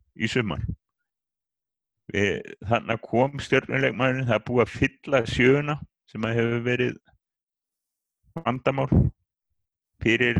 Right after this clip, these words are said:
eh, þá sem vilja og þurfa að hafa stjörnuleikmenn í liðinu. Þannig að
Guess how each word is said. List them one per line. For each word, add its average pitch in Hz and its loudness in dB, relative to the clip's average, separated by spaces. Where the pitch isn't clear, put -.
eh, 50 -20
þá 117 0
sem 110 -4
vilja 117 2
og 110 -2
þurfa 120 0
að 120 -8
hafa 113 2
stjörnuleikmenn 117 -4
í 110 -4
liðinu. 131 -2
Þannig 92 -2
að 95 0